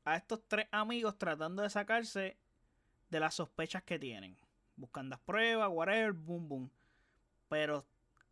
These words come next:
casi en los últimos treinta minutos o un poco menos, eh, un poco más, no sé, no estoy cien por ciento seguro,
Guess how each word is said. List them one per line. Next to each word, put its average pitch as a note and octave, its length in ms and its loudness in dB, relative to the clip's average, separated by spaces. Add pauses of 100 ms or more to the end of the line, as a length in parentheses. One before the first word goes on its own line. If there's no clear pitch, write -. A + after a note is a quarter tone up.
casi G#3 400 2
en G#3+ 80 0
los F#3 140 0
últimos G3+ 500 -2
treinta A3 440 -2
minutos G3+ 640 -2 (120)
o C#3 80 -4
un D3+ 120 -4
poco F#3 320 0
menos, E3+ 420 0 (880)
eh, C3+ 340 -2
un D3 160 -4
poco F3+ 320 0
más, F#3+ 280 2
no D#3 180 -4
sé, F3+ 260 -2
no D3 120 -6
estoy E3+ 220 -4
cien F3 200 -6
por F3+ 160 -4
ciento F3+ 300 -2
seguro, F#3+ 600 0